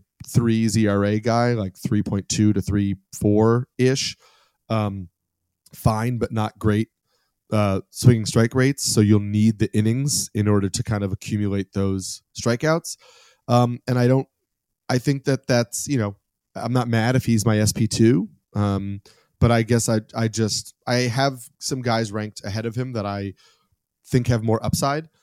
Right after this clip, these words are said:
And the guy that you have ranked right after him, I'd rather take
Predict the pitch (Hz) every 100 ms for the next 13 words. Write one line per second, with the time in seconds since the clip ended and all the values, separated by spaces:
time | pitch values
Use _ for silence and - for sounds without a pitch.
0 | _ _ 123 123 120 131 135 123 113 120
1 | 135 120 113 98 104 107 104 - 113 107
2 | 110 139 - 107 98 98 95 _ _ _
3 | _ - 117 120 113 104 107 104 110 101
4 | _